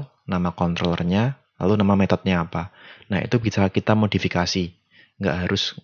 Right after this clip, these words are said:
ngikutin nama controllernya apa, metodenya apa. Itu bisa kita routing.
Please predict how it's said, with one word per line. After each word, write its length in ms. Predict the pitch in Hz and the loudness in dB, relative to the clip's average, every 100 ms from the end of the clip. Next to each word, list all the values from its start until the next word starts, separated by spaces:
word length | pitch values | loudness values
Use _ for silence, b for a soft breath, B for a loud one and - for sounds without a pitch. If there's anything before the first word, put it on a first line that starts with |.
| - | -6
ngikutin 560 | 95 - 95 113 107 | -4 0 0 2 2
nama 160 | 95 92 | 0 0
controllernya 640 | - 90 90 87 87 82 | 0 2 2 2 0 0
apa, 80 | 98 | 0
metodenya 400 | 90 87 87 85 | -2 -2 -2 -4
apa. 320 | 85 85 87 b b b | -2 -6 -6 b b b
Itu 160 | 131 110 | -10 -4
bisa 160 | 101 92 | -2 -2
kita 160 | 90 90 | 0 0
routing. 480 | 90 87 98 90 | 0 0 -2 -2